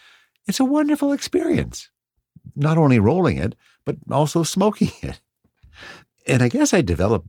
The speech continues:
my, my love for doing that back in, back in the day when you used to go to attend parties and I s-, and I guess every party had one of 'em, one of us. <laughs> Sometimes there were even two of us. And that was the guy in the corner who's there rolling joints and rolling joints all night long. So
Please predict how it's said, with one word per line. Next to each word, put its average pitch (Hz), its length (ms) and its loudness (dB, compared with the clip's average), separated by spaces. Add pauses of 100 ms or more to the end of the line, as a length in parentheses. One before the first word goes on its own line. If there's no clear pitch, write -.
my, 76 220 -4 (160)
my 73 80 -6
love 90 300 -2
for 85 100 -4
doing 123 320 -2
that 73 220 -2
back 98 240 -2
in, 95 220 -2 (420)
back 98 200 -2
in 95 140 2
the 85 60 -2
day 98 320 2
when 71 340 -2 (460)
you - 60 -6
used 87 120 -4
to - 60 -18
go 92 140 0
to 80 120 2
attend 87 300 -2
parties 90 440 -2 (1120)
and 85 160 0
I 104 340 4
s-, - 220 -6 (140)
and 87 160 0
I 90 40 2
guess 107 220 2
every 110 180 2
party 117 260 0
had 120 220 0
one 82 160 0
of 95 120 0
'em, 135 240 -4
one 113 180 0
of 92 80 2
us. 131 260 -4 (280)
<laughs> - 260 -20
Sometimes 107 400 0
there 110 80 0
were 117 60 2
even 117 180 0
two 165 160 0
of 95 80 -4
us. 71 200 -6 (520)
And 87 200 -2
that 123 120 0
was 123 120 0
the 110 60 2
guy 107 220 2
in 117 100 4
the 95 80 2
corner 120 340 2
who's 90 420 0
there 110 300 4
rolling 101 420 2
joints 110 420 -2
and 73 180 -4
rolling 95 280 2
joints 98 260 0
all 95 160 0
night 95 180 0
long. 87 300 -4
So 69 320 -8